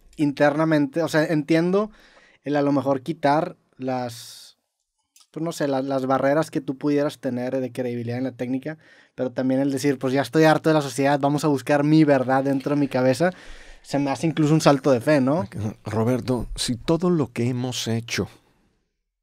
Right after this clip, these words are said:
Speaker 2: que ha sido toda una vida de hacer lo mismo, no funciona,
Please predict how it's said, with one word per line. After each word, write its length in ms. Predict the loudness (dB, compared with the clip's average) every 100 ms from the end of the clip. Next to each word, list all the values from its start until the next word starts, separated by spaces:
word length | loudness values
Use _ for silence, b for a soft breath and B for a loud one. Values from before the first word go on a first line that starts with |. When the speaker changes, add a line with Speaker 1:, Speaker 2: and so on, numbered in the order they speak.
| _ _ _ _ _
Speaker 2:
que 100 | -6
ha 60 | -6
sido 240 | -4 -4 -2
toda 200 | 0 0
una 180 | 0
vida 240 | 0 0 -2
de 80 | -2
hacer 220 | -4 -4
lo 100 | -2
mismo, 360 | -2 -4 -6 -4
no 160 | -4
funciona, 760 | -4 -4 -4 -4 -4 -4 -6